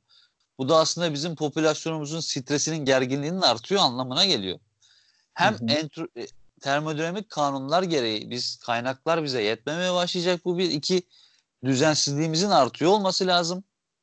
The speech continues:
Speaker 1: Ciddi oranda. E, hem de evrim yasaları gereği bir şekilde bizim yıkımlarla karşılaşıyor olmamız gerekir.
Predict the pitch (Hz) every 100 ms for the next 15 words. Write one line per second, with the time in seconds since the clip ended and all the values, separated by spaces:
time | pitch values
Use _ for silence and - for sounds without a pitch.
0 | _ _ - - 123 - 147 160 165 165
1 | 160 175 - _ _ _ _ - _ _
2 | 117 123 113 - - - 160 240 233 190
3 | - _ _ _ 139 139 175 269 247 -
4 | 165 139 120 120 180 175 175 - 156 185
5 | 240 208 165 170 185 185 202 _ _ _
6 | _ 135 147 - 196 226 220 208 220 190
7 | 170 180 175 277 208 135 101 95 87 55
8 | - - -